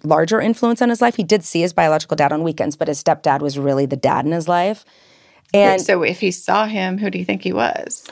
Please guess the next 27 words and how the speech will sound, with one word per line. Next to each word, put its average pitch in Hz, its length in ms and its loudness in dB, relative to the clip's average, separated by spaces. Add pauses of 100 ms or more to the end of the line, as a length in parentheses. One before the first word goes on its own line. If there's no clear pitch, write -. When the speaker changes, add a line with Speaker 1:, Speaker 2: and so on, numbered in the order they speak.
Speaker 1:
Well, 208 260 6
I 202 80 4
don't, 202 300 2
I 202 120 2
think 208 260 0
once 202 160 2
he 190 60 -2
got 165 220 2
old 175 200 2
enough, 180 240 -2
they 151 120 2
Speaker 2:
Oh. 196 80 4
Speaker 1:
explained 165 500 2
it. 50 280 -4 (100)
But - 140 4
Speaker 2:
Gotcha. - 320 -8
Speaker 1:
until 185 280 2
he 170 120 0
was 160 140 -2
five 127 180 2
or 139 80 -2
six, 131 300 -4
he 147 100 -4
thought 135 280 0 (440)
that, - 260 -2 (200)
uh, 131 160 2
Chris - 460 -2